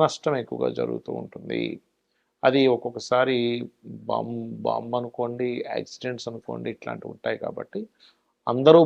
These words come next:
బాగుండాలనేటువంటి ఉద్దేశంతో ఈ యొక్క పరిహారం చెప్పడం జరిగింది. మరి కొంతమందికి ఎక్కడో విదేశాల్లో ఉంటారు, అక్కడ నవగ్రహాలు ఉండవు, కూర్చొని చక్కగా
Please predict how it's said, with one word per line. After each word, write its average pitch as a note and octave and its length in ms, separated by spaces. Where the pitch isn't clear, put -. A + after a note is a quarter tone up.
బాగుండాలనేటువంటి B2 1000
ఉద్దేశంతో A2 640
ఈ - 80
యొక్క - 240
పరిహారం A2+ 500
చెప్పడం - 340
జరిగింది. - 300
మరి C#3+ 180
కొంతమందికి C3 540
ఎక్కడో B2 260
విదేశాల్లో A#2+ 580
ఉంటారు, A#2 220
అక్కడ A#2 140
నవగ్రహాలు A2+ 540
ఉండవు, A#2 200
కూర్చొని C#3+ 420
చక్కగా B2 320